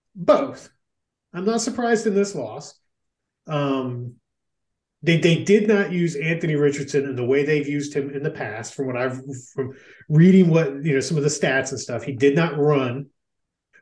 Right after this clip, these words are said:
But, you know, I don't think that's a bad thing. I think you need to kind of rein him in a little bit, or you're gonna end up getting him hurt. And maybe that's the thought process. They said, you know,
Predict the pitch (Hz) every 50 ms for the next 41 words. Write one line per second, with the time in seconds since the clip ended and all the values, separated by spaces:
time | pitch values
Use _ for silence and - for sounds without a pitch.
0 | _ _ 196 180 - 202 202 196 190 190 - 185 190 233 254 247 262 - - 220
1 | 208 - 208 - - 202 196 208 208 208 - 143 120 - - _ - 143 - -
2 | 214 214 214 208 196 196 196 175 170 180 196 190 170 - - - 190 170 160 156
3 | 151 147 139 139 139 - _ _ _ _ _ _ _ _ _ _ _ _ - 185
4 | 190 190 180 147 143 147 151 165 180 180 180 160 165 156 143 156 185 214 214 160
5 | 131 120 123 117 131 139 147 147 - - _ _ 175 180 185 196 208 208 226 220
6 | 220 226 226 170 160 240 233 208 214 196 160 214 254 240 - - - - _ _
7 | _ _ _ _ _ _ _ _ _ _ _ _ - 139 143 170 185 202 233 214
8 | 185 185 208 202 - - - - 185 185 233 233 - - - 135 123 - - 139
9 | - - 151 135 - - 147 127 120 123 139 131 123 120 120